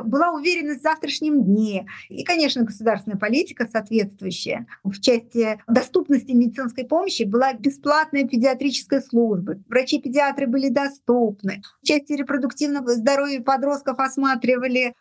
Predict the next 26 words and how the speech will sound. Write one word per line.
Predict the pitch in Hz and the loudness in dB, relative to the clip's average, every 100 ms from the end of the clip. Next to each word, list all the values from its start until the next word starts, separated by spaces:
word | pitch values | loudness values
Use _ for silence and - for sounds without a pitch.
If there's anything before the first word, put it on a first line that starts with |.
| _ | _
Для | 240 277 | 4 4
мужчин, | 277 269 - 311 294 269 | 2 -2 0 0 0 -6
э, | 208 220 233 | -4 0 0
были | 220 254 262 262 | 2 0 0 0
на | 247 | -2
предприятиях | 247 277 - 277 277 269 269 247 | 0 -2 -2 0 0 0 -2 -4
созданы | - 277 233 254 247 - - | -2 -2 0 -2 -6 -10 -2
так | 247 254 | -2 0
называемые | 240 247 262 254 | -2 0 -2 -2
цеховые | 262 254 262 240 262 262 254 254 247 | -2 0 0 0 -4 -4 -2 0 0
врачи, | 226 247 254 - 254 262 247 - | 2 0 0 -4 -4 -4 -6 -2
фельдшеры. | 262 262 240 - 262 247 240 - | 2 2 0 -2 0 0 -2 -6
Всё | - - 277 | -4 0 0
было | 285 277 | 0 0
доступно, | 277 - - 262 233 208 | 0 -2 -4 -2 -2 -4
профилактическая | 208 220 254 262 - 277 - 294 | -6 -4 -2 0 -2 -2 -2 -2
медицина. | 277 277 277 - 277 240 214 202 - - | 0 -2 -4 0 2 2 -2 -6 -12 -6
Естественно, | 254 359 370 320 277 | -2 0 0 0 0
ну | 277 | 0
что | 294 | -2
ж | 285 | 0
не | 277 | 0
рожать-то | 269 254 208 196 220 | 0 0 -2 -6 -10
в | |
таких | - 202 226 220 | -6 -6 -6 -10
условиях? | 208 196 185 190 | -6 -2 -2 -4